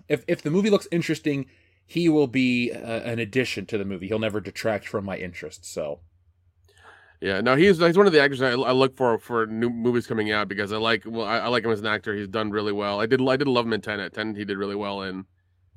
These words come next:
Speaker 2: Um, and that's kinda, he's one of the ones I'll look for now for new movies. If he's in one, I'll probably go watch it 'cause of that.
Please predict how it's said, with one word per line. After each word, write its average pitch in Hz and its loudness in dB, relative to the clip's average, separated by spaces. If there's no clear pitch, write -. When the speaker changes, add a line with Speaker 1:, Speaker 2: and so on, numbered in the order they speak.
Speaker 2:
Um, 98 0
and 101 -4
that's 104 -6
kinda, 98 -4
he's 117 -4
one 127 6
of 123 4
the 123 6
ones 117 4
I'll 107 2
look 110 0
for 110 0
now 104 0
for 107 -6
new 104 0
movies. 101 -2
If 92 -6
he's 104 -2
in 107 0
one, 107 2
I'll 101 -2
probably 101 -4
go 95 -2
watch 98 -4
it 95 -12
'cause 90 -4
of 95 -10
that. 90 -8